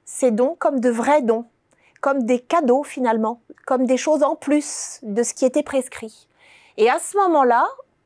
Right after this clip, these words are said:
à partir du moment où on comprend que, bah, c'est, c'est, c'est du plus, c'est du don, c'est du cadeau, que c'était pas obligatoire, que celui qui est en face de nous n'ait, était libre de le faire ou de ne pas le faire et qu'il a décidé de le faire,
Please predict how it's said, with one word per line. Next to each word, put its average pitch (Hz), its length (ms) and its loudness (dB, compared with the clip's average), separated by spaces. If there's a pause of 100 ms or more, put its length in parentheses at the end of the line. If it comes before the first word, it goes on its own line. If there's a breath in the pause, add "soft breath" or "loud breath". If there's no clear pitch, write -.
à 226 120 -2
partir 254 260 0
du 370 80 2
moment 330 160 4
où 302 100 4
on 233 100 4
comprend 302 540 -4
que, 214 220 0
bah, - 200 -12
c'est, - 240 -12
c'est, 202 220 -10
c'est 185 220 -12
du 202 120 -8
plus, - 220 -14
c'est - 320 -10
du 202 160 -8
don, 247 220 -6
c'est 254 160 -6
du 202 120 -6
cadeau, 254 440 -6 (480 soft breath)
que - 60 -12
c'était 262 200 0
pas 370 180 0
obligatoire, 330 680 -2
que 240 260 -2
celui 277 360 -2
qui 285 80 -2
est 254 40 2
en 240 60 0
face 240 200 -2
de 240 100 -2
nous 320 180 -2
n'ait, 277 240 -2
était 247 220 -2
libre 262 420 2
de 226 80 0
le 226 80 0
faire 320 260 0
ou 285 100 0
de 269 100 2
ne 294 100 0
pas 269 200 0
le 240 40 -4
faire 330 340 0
et 320 60 -4
qu'il 240 180 -2
a 233 60 2
décidé 269 600 -2
de 226 100 -6
le 214 80 -2
faire, 240 320 -2